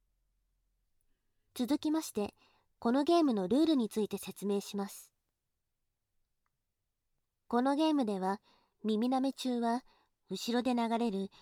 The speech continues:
シコシコという攻撃音に合わせて、おちんぽコントローラー、すなわち、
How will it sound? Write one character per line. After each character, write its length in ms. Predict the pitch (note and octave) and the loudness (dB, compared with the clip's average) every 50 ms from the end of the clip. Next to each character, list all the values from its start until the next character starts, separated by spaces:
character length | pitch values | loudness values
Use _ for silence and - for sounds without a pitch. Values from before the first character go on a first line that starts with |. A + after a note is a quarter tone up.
| _ _ _ _ | _ _ _ _
シ 180 | - - - - | -14 -12 -6 -2
コ 140 | - E4 D4+ | 0 0 0
シ 100 | - - | 0 -2
コ 120 | B3 A3 | -4 -4
と 100 | - F#3+ | -4 -4
い 160 | F#3 F3+ F3 | -4 -4 -4
う 60 | F3 | -6
攻 220 | - - A#3+ B3 B3+ | -2 0 2 2 2
撃 300 | B3+ C#4+ C4+ - D4 C#4+ | 2 0 0 0 0 0
音 120 | C4 A3+ | 0 0
に 100 | G3 F3 | -2 -2
合 100 | E3+ F3 | -2 -2
わ 100 | G3 A3 | -2 -2
せ 120 | - A3 G3+ | -2 -6 -10
て、 260 | - F#3+ F3+ F#3+ - _ _ _ _ _ _ _ _ - | -8 -8 -10 -10 -12 _ _ _ _ _ _ _ _ -4
お 140 | G3+ G#3 G#3 | -2 -2 -2
ち 200 | - - D4 D4+ | -2 -4 -2 -2
ん 80 | D4 | -2
ぽ 140 | - - D4 | -2 -4 -4
コ 180 | - - C4+ B3+ | -2 0 0 0
ン 100 | B3+ B3+ | 0 0
ト 120 | - C#4 | 0 0
ロ 160 | C4 C#4 C4+ | 0 2 0
ー 60 | C4 A3 | 0 0
ラ 80 | F#3+ F3+ F3 E3+ | -2 -4 -6 -8
ー、 40 | E3 - _ _ _ _ _ _ _ - | -10 -12 _ _ _ _ _ _ _ -14
す 140 | - B3+ | -8 -2
な 140 | A#3+ C4 D4 | 2 2 4
わ 140 | D4+ D4 C#4 | 4 4 2
ち、 300 | - - F#3+ G3+ G3+ - | 0 -2 -4 -4 -4 -4